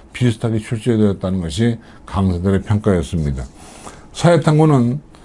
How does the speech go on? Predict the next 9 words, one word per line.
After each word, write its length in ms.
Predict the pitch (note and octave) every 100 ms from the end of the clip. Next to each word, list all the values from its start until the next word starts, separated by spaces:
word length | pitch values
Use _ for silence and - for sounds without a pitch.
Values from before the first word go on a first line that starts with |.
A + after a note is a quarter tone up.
| - - -
사실 600 | - A2+ A#2+ C#3 A#2 E2
지난해 540 | - B2+ C3+ C#3+ C#3+ C#3
수능보다는 1080 | - D3 C#3+ C3+ C3 A#2 B2 A#2+ B2 D3+
쉬웠습니다만은 920 | C#3 D3 C#3 - G#2+ G#2 F2+ G#2 G#2+ - - - -
유월 400 | A2 A#2+ C3 C3+
모의평가보다는 760 | C3 A#2+ A2+ A2 G#2+ G2+ G#2 G#2+
다소 200 | G#2 G#2
어렵게 420 | G#2+ G#2+ A2 C3
나오면서 920 | B2 G#2+ G2+ F#2+ F2+ E2+ D2 G2+ A#2+